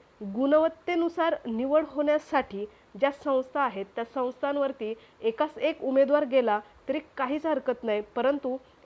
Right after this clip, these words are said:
एकास दहा हे खूपच होतात, एकास तीन देखील शक्य होतं, परंतु आता सध्याच्या सिच्युएशनला तरी एकास दहा उमेदवार या ठिकाणी पाठवण्यात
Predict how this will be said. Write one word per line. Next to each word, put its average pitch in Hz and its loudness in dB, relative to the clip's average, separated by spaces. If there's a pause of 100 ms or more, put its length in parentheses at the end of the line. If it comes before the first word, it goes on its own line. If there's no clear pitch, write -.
एकास 240 0
दहा 277 2
हे 262 2
खूपच 339 -4
होतात, 202 2 (300)
एकास 294 -2
तीन 302 -2 (220)
देखील 294 -4 (600)
शक्य 320 -2
होतं, 269 4 (320)
परंतु 262 0 (3500)
आता 302 2
सध्याच्या 269 4
सिच्युएशनला 285 -2
तरी 196 -2
एकास 262 -4
दहा 226 -4
उमेदवार 220 -2
या 226 -2
ठिकाणी 233 -6 (240)
पाठवण्यात 208 -4